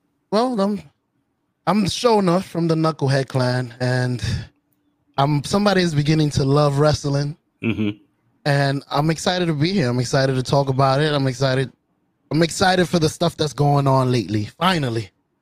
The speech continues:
Speaker 1: some excitement in wrestling, guys.
Speaker 2: Now, when did, when did you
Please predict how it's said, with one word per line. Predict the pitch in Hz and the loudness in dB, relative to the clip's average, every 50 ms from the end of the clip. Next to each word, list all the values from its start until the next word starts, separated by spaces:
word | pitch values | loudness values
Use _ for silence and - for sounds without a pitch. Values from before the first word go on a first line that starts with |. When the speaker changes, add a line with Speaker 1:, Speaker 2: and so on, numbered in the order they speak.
| _ _ _ _ _ - | _ _ _ _ _ -4
Speaker 1:
some | - 151 156 | -2 0 0
excitement | 151 139 - - 156 151 147 147 147 147 | 0 -2 0 0 2 2 4 4 4 4
in | 139 | 4
wrestling, | 139 135 127 110 - 127 117 113 110 | 4 4 2 0 0 0 0 0 0
guys. | 117 117 110 110 107 - _ _ _ _ _ _ _ _ | 0 0 0 -4 -6 -10 _ _ _ _ _ _ _ _
Speaker 2:
Now, | - 123 123 113 | 0 2 2 2
when | 110 113 147 170 196 | 4 4 4 4 6
did, | 262 226 180 135 131 | 6 6 4 6 6
when | 147 165 | 4 4
did | 180 180 165 151 | 4 2 0 -2
you | 151 165 156 143 123 | 0 0 0 0 -2